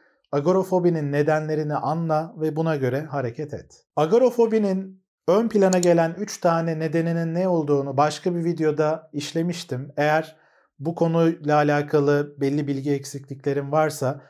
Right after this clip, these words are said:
bugün anlatacağım noktaları da tamamlaması açısından o videoyu da izlemeni öneririm.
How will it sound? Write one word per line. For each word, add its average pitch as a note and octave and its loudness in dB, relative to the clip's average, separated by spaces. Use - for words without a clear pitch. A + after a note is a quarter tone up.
bugün E3 2
anlatacağım D3+ 0
noktaları D3 0
da D3 -2
tamamlaması C#3 -4
açısından C#3+ -4
o E3 -2
videoyu C3+ -2
da C3+ -4
izlemeni C3+ -6
öneririm. C3 -8